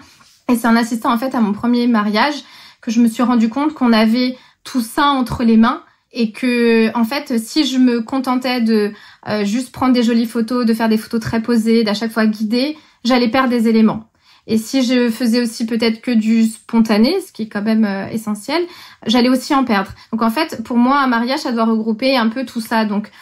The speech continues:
euh, si je dois, euh, un petit peu résumer, ça va être un quart de pose. Donc, euh, bien sûr, euh,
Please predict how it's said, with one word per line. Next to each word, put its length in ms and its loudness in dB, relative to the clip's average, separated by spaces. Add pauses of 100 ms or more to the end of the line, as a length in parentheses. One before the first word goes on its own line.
(260)
euh, 240 -2
si 300 -6
je 100 -6
dois, 680 0
euh, 20 -10 (420)
un 120 -6
petit 140 -8
peu 120 -4
résumer, 460 2
ça 160 -2
va 80 -2
être 160 -6 (100)
un 120 0
quart 220 0
de 120 0
pose. 460 0
Donc, 260 -2
euh, 140 -2
bien 160 -4
sûr, 280 -6
euh, 160 -2